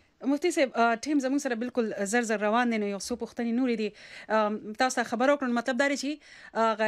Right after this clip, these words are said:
حجاب یا داسې، اه، دغه چې قوانین چې لاګو شي، زه هغې سره خو به فرق پرې وځي، خو بنیادي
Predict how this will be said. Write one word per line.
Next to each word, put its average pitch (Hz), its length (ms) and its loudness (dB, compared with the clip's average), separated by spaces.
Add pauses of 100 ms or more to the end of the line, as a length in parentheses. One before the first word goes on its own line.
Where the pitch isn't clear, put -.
(120)
حجاب 254 480 2
یا 220 180 2
داسې، 233 280 -2 (460)
اه، 214 540 0
دغه 240 140 0
چې - 120 -6 (300)
قوانین 226 340 4
چې 240 160 0
لاګو 226 280 0
شي، 220 120 -6
زه 240 120 4
هغې 202 340 -2
سره 208 180 0
خو 202 100 -4
به 196 120 -4
فرق 240 200 2
پرې 226 140 -2
وځي، 226 220 0
خو 202 180 -8
بنیادي 226 320 0